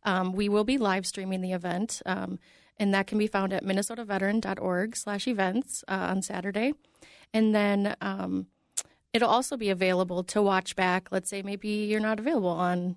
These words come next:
you know, Veterans Day or whenever. It'll be available to watch, uh, anytime after Veterans Day as well, if you wanna catch part of the program or the whole thing. Um, yeah, so we, we encourage, uh, listeners to, if, you know, if they're not able to join us, that's just fine.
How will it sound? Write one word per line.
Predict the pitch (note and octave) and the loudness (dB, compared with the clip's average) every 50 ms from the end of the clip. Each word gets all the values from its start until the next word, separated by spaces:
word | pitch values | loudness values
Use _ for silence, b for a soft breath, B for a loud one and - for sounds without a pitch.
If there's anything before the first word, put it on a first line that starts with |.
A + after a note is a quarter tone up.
| _ _ | _ _
you | - G3+ G3 | -2 0 2
know, | F#3+ F3+ | 2 2
Veterans | F3+ F#3+ F#3 F#3 F#3 F#3+ F#3+ | 2 2 2 2 0 0 -2
Day | - F#3 F#3 F3+ | -2 0 0 0
or | F3+ | 0
whenever. | F3+ F#3 F3+ F3+ F3 F3+ F3+ - | 0 -2 -2 -2 -2 -2 -2 0
It'll | - G3 G#3+ G#3 | 0 0 0 2
be | G3 G#3 | 2 0
available | G3 F3+ F#3+ F#3+ F#3 F#3+ F3+ F#3 F#3 | 0 2 0 0 0 0 -2 -2 -4
to | - - F#3+ F3+ | -4 -4 -4 -4
watch, | F3 E3+ F3 F#3 - - - - | -2 -2 -4 -4 -4 -6 -6 -4
uh, | - F#3 F3+ - - | -2 -2 -2 -2 -2
anytime | F#3+ F#3+ F#3+ F#3+ - F#3 F3+ F3+ | 0 -2 -2 -2 -2 -4 -2 0
after | E3+ F3 F#3 - - F3+ | 0 -2 -2 -2 -4 -4
Veterans | E3+ F3 E3+ F3+ F3+ F3+ F#3+ - | -2 -2 -2 -2 -2 -4 -4 -6
Day | - - - | -6 -6 -6
as | - F3 | -6 -4
well, | - F#3 - - | -2 -2 -2 -2
if | F#3+ - | -2 -4
you | G3 F#3+ | -4 -4
wanna | F#3 F#3 F#3 | -4 -4 -4
catch | - G3 - - - | -4 -4 -6 -4 0
part | - B3 B3+ | 0 2 2
of | C4 | 0
the | B3+ | -2
program | B3+ - C4 B3+ B3 B3+ B3+ B3+ B3+ B3+ G3+ | -2 -2 -2 -2 0 0 -2 0 0 0 0
or | F#3+ F#3 | 0 -2
the | F#3+ | -2
whole | G3 A3+ A3+ | -2 -2 -4
thing. | - - G#3 G3 G3+ A3 A#3+ b b b b b b b b b b b b b G3+ | -2 -2 -4 -2 0 -2 -4 b b b b b b b b b b b b b -4
Um, | F#3+ F3+ F3+ F3 F3 F3+ F3+ _ _ _ _ _ - | -2 -2 -2 -4 -4 -6 -8 _ _ _ _ _ -4
yeah, | - F4+ C#4 | -2 -2 0
so | - - A#3 | 0 0 0
we, | A#3 A3+ - - - | 0 0 -2 -4 0
we | A3+ A#3 | 2 2
encourage, | A3+ A#3+ - A#3+ A#3 G3 - - G#3+ | 2 4 2 2 0 0 -4 -8 -6
uh, | - - F#3 F#3 - | -4 -4 -2 -4 -4
listeners | - G3 G3 - - G3+ G3 F#3+ F#3+ - - | -4 -4 -4 -4 -2 -2 -2 -2 -2 -4 -6
to, | - - G3 F#3 | -4 -2 -2 0
if, | F#3+ F#3+ F#3 - _ - | 0 -2 -4 -6 _ -8
you | G3 F#3+ | -6 -4
know, | F#3 F3+ | -2 -2
if | F#3+ G3 - - _ _ _ _ _ _ | -2 -4 -6 -10 _ _ _ _ _ _
they're | - G3 G3+ | -2 0 0
not | G#3 G3+ | 2 0
able | G#3 G3 G3+ | 0 -2 -2
to | G3+ A3 | -2 -2
join | G3 A3 A3 A#3 B3 | 0 0 0 2 2
us, | C4 C4 - | 0 0 0
that's | - F3+ F3+ - - | -2 -2 -4 -4 -6
just | - F#3 G3 - - | -6 -4 -4 -4 -4
fine. | F#3 - - - F3+ | -6 -6 -6 -6 -10